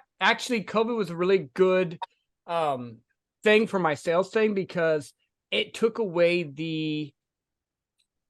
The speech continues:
how to put it, it took away the having to be perfect 'cause everyone was on Zooms like we are right now, right? And my daughter would run in 'cause she was doing school stuff. So, like, I would be talking to C E Os, C F Os. Well, they're sitting on their couch at the same time.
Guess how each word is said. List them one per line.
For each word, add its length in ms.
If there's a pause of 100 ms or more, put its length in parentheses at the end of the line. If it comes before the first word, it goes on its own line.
(140)
how 60
to 100
put 140
it, 40
it 140
took 160
away 340
the 480
having 280
to 60
be 140
perfect 420
'cause 140
everyone 240
was 140
on 180
Zooms 240
like 180
we 100
are 100
right 180
now, 160
right? 320 (260)
And 140
my 160
daughter 340
would 240
run 220
in 140
'cause 80
she 120
was 140
doing 220
school 260
stuff. 280
So, 100
like, 160
I 160
would 100
be 80
talking 460
to 80
C 220
E 20
Os, 200
C 140
F 160
Os. 300 (200)
Well, 120
they're 180
sitting 320
on 200
their 220
couch 380
at 100
the 80
same 300
time. 420